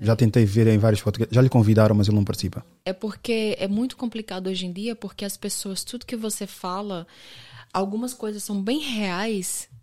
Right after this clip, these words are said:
Speaker 2: bem realista, mas as pessoas não querem assumir isso. As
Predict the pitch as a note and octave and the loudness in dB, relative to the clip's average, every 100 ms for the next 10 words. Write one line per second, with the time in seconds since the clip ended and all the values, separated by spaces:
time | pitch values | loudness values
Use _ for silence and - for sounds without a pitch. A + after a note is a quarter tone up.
0 | _ _ F#3 C#4+ B3 A#3+ G#3 F#3+ G#3+ B3 | _ _ 0 0 2 -2 -2 -4 -4 -4
1 | - F3+ F3 _ - G3+ G#3 - G#3+ G#3 | -6 -10 -10 _ -8 -8 -6 -6 -4 -4
2 | A3 A3 A3 A#3 A3 A3 A3 G3 G3+ - | -4 -4 -4 -4 -4 -6 -6 -6 -8 -10
3 | F#3 _ _ _ _ _ | -12 _ _ _ _ _